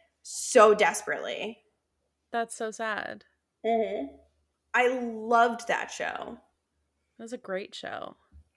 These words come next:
Speaker 1: It was so good.
Speaker 2: Yeah. What's next?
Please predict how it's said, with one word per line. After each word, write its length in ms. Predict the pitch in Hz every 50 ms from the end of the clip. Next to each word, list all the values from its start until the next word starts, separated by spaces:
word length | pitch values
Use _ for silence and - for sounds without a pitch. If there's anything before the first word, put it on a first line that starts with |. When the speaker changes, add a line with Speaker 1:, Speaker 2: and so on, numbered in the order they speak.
| _ _ _ _ _
Speaker 1:
It 100 | - 240
was 200 | 247 262 254 -
so 180 | - 262 254 277
good. 420 | 269 254 208 196 190 170 175 180 _ _ _ _ _ _ _ _ _ _
Speaker 2:
Yeah. 320 | - 208 214 220 214 202 - - - 202 190 _ _ _ _ _ _ _ _ _ _ _ _ _ _ _ _ _ _ _ _ _ _ - - - _ _
What's 220 | - 233 233 - -
next? 440 | 220 196 208 208 - - - -